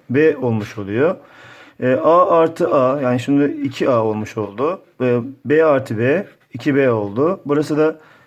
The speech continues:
hepsinin toplamı, şu doğru açı olduğundan, A O E doğrusal olduğundan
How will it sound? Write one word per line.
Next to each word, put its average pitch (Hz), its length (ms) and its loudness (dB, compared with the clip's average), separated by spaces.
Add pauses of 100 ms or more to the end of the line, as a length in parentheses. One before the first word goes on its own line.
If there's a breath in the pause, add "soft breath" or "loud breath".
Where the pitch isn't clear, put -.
(140)
hepsinin 147 400 -2
toplamı, 127 480 0
şu 131 220 -4
doğru 135 240 2
açı 156 220 0
olduğundan, 113 540 -2
A 123 200 2
O 123 200 0
E 120 100 -2
doğrusal 127 340 -4
olduğundan 127 560 -2